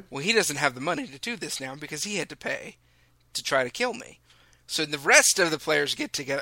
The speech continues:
Everything in this game is negotiable. You can transfer money, power, anything, anytime you want. And so the rest of the players start pooling their money together.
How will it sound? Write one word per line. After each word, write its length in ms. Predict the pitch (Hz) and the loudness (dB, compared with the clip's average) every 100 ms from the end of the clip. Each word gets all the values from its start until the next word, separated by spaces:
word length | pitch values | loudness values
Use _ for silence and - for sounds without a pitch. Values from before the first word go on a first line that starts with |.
| - | 0
Everything 340 | 220 240 226 | 2 2 0
in 120 | 190 | 0
this 120 | 160 - | -2 0
game 220 | 170 143 | 0 0
is 80 | 135 | -2
negotiable. 500 | 135 160 - 156 151 | 0 0 0 -4 -6
You 100 | 135 | -8
can 140 | - | -8
transfer 380 | - 170 160 151 | -4 -2 -2 -4
money, 360 | 139 175 180 170 | -6 -2 -2 -2
power, 340 | - 165 156 - | 0 2 0 -2
anything, 500 | 196 196 190 175 165 - | 0 0 0 -2 -4 -6
anytime 420 | 170 190 - 175 | -4 -2 2 0
you 140 | 151 139 | 0 -8
want. 340 | 117 110 - - _ _ - - - _ _ _ _ - | -10 -10 -16 -20 _ _ -20 -20 -20 _ _ _ _ 4
And 480 | 156 156 151 147 - - _ _ _ _ _ _ _ _ _ _ _ _ _ _ - | 8 10 8 4 -6 -10 _ _ _ _ _ _ _ _ _ _ _ _ _ _ -6
so 120 | - | -4
the 60 | 156 | 0
rest 260 | 190 240 208 | 2 2 0
of 80 | 180 | -2
the 60 | |
players 260 | 156 143 - | 0 0 2
start 260 | 147 143 | 0 -2
pooling 520 | - 175 190 180 160 156 | -8 -6 -4 -4 -4 -2
their 160 | 190 | -2
money 280 | 214 147 131 | -4 -6 -6
together. 520 | - 123 120 - - | -8 -10 -12 -14 -18